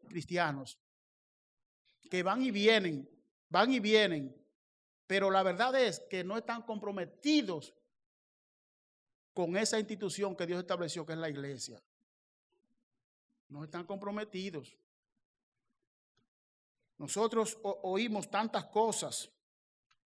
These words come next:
cosas como que una persona que estaba en una iglesia mató a otro de la iglesia. ¿Qué es lo que pasa, amado hermano?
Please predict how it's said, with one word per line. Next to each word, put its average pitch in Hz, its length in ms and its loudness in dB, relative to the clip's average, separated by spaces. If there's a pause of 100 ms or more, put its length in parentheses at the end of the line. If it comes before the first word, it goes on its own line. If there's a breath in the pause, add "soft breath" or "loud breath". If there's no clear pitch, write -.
(840)
cosas 220 400 2
como 190 320 2
que 180 500 0
una 208 240 2
persona 208 540 4 (640)
que 170 120 -8
estaba 190 260 0
en 220 60 -2
una 208 160 -2
iglesia 196 360 0
mató 175 300 -2
a 180 220 0
otro 135 360 -8 (1800)
de 175 240 2
la 185 100 6
iglesia. 151 520 -4 (2250)
¿Qué 208 100 -4
es 226 60 2
lo 220 100 0
que 190 100 -4
pasa, 156 300 -4
amado 151 160 -6
hermano? 135 360 -10